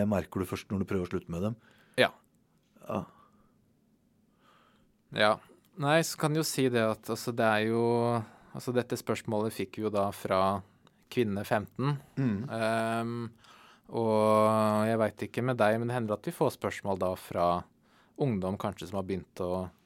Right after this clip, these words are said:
Speaker 2: drikke, feste i helgene, ikke sant? Og når helgen kommer, eh, da har de igjen lyst til å gjøre det samme. Eh, og da lurer de på, er jeg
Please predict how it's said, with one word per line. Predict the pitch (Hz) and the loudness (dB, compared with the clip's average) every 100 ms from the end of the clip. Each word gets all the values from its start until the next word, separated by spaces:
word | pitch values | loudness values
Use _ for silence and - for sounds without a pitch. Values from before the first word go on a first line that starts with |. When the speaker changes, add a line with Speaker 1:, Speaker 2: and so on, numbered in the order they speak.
| _ | _
Speaker 2:
drikke, | 113 113 113 - _ - 98 92 95 | -4 -2 -2 -4 _ -6 -2 0 -2
feste | - 101 - 98 | -4 -8 -8 -6
i | 98 | -2
helgene, | 98 92 85 87 107 127 - _ - _ _ _ | -2 -2 -4 0 0 -2 -6 _ -20 _ _ _
ikke | 107 98 | -14 -10
sant? | 104 110 107 - | -6 -6 -6 -4
Og | 101 101 | -2 -2
når | 98 104 98 | -2 -4 -4
helgen | 95 85 92 95 | -6 -6 -8 -10
kommer, | - 87 85 101 101 - - - | -8 -6 -2 0 -2 -6 -18 -16
eh, | - 90 | -10 -6
da | 87 98 98 | 0 0 0
har | 101 90 | -2 -2
de | |
igjen | 95 87 87 | -4 -4 -6
lyst | 85 - - - - | -8 -8 -12 -14 -20
til | - 98 | -14 -6
å | 92 | -4
gjøre | 95 87 | -2 -4
det | 92 | -4
samme. | - 98 87 95 - - - - _ | -4 -4 -4 -4 -8 -20 -20 -20 _
Eh, | - 104 98 | -8 -6 -4
og | 117 | 2
da | 127 | 2
lurer | 123 107 95 | 2 0 -2
de | 90 | -6
på, | 90 - 87 90 - | -6 -2 -2 -2 -4
er | 92 85 95 | 0 0 0
jeg | 92 87 87 | -4 -4 -6